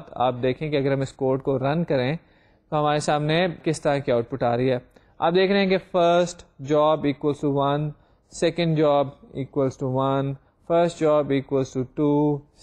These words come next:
second job equals to two. بڑی، آ، اسٹرکٹ آلٹرنیشن ہو رہی ہے۔ اس کی وجہ یہ ہے کہ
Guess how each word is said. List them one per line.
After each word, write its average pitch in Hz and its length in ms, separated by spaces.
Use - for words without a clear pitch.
second 160 340
job 143 260
equals 131 440
to 131 60
two. 147 320
بڑی، 233 360
آ، 170 40
اسٹرکٹ 196 540
آلٹرنیشن 151 580
ہو 131 120
رہی 139 140
ہے۔ 139 60
اس 151 80
کی 190 100
وجہ 170 160
یہ 180 160
ہے 180 80
کہ 185 120